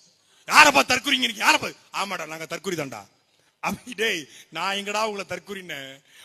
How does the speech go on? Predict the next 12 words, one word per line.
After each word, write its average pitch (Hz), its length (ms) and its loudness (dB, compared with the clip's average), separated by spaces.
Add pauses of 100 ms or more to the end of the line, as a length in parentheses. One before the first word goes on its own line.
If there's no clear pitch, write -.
உங்க 196 180 -6
தலைவர் 240 440 0
தான் 254 160 4
சொல்றாரு 226 300 -4
தற்குறின்னு. 220 520 -4 (840)
ஏன் 285 400 8
தற்குறி? 262 640 2 (840)
நாம் 226 320 -4
நம்ம 247 60 -6
வச்சு 226 260 -6
கூட்டம் 208 180 -8
நடக்குது. 180 400 -10